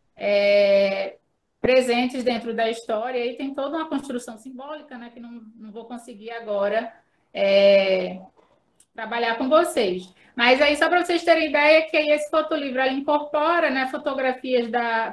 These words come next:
feitas pelas próprias fotógrafas e uma série de outros, é, documentos que, que, enfim, estão relacionados. Aqui é, é a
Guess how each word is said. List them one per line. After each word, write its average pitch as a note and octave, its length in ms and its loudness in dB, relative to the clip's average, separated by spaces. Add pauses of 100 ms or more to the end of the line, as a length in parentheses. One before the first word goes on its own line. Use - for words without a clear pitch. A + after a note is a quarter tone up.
feitas C4+ 580 -2
pelas A3+ 300 -4
próprias B3+ 440 -8
fotógrafas B3+ 1160 -4 (300)
e F4 100 -12
uma F#4 140 -10
série D4+ 340 -4
de D4+ 80 -2
outros, D4+ 840 0 (200)
é, A#3+ 640 2
documentos D4 1200 -2 (360)
que, C4 1040 -12 (300)
que, B3+ 360 -14
enfim, G#3+ 500 -14
estão A#3+ 260 -10
relacionados. B3 1000 -2
Aqui A#3 360 -2
é, A3 360 -2
é A3 160 -2
a F#3+ 760 -2